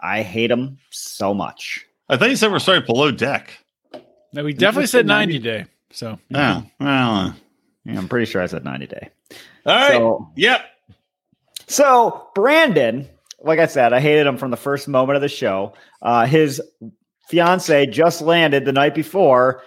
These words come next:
Speaker 1: and he's basically waking her up and saying, "Hey, my mom has the whole day planned for us.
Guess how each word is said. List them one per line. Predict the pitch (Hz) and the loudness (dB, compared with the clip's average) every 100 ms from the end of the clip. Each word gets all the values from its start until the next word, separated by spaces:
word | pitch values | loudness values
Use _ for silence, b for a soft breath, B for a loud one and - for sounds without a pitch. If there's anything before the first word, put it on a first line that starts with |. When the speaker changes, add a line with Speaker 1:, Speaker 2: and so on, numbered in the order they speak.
| B | B
Speaker 1:
and | - 135 | -6 -4
he's | 131 | -2
basically | 104 165 165 165 | 0 0 2 0
waking | 123 135 160 165 175 | 2 2 2 2 0
her | 185 | 4
up | 165 156 | 4 4
and | 143 135 | 0 -2
saying, | - 147 139 139 131 - b b _ | 0 2 4 0 -4 -12 b b _
"Hey, | - 226 214 160 B B | -4 0 2 0 B B
my | - 185 | -2 2
mom | 190 208 233 | 4 4 4
has | 202 190 180 - 180 B - | 4 4 4 2 -8 B -2
the | 190 | -2
whole | - 247 269 269 | 0 2 4 4
day | 247 262 302 | 4 2 2
planned | 226 190 175 165 | -2 0 0 0
for | 175 180 180 | 2 4 6
us. | 190 190 | 4 0